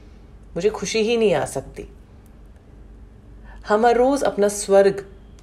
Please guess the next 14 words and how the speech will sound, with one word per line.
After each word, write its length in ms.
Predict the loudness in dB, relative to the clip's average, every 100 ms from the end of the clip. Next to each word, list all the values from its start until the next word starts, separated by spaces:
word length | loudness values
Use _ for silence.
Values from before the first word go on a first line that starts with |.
| -20 -20 -10
रचा 380 | -4 0 2 2
सकते 400 | 0 -6 -6 -8
हैं 280 | -6 -10 -10
अपने 280 | -10 -6 -6
मन 260 | -4 -4
से 280 | -6 -6 -6
शुरुआत 440 | -6 -6 -4 -4 -6
करके। 440 | -10 -10 -16 -20 -20 -20 -20 -20 -20 -20 -20 -20 -20 -20 -20 -20 -20 -20 -20 -20 -10 -4
अगर 240 | 0 2
आप 260 | 2 0 -4
खुद 280 | 2 2
में 200 | 2 -2
खुश 320 | -2 -8 -8 -10
हैं, 440 | -10 -12 -18 -20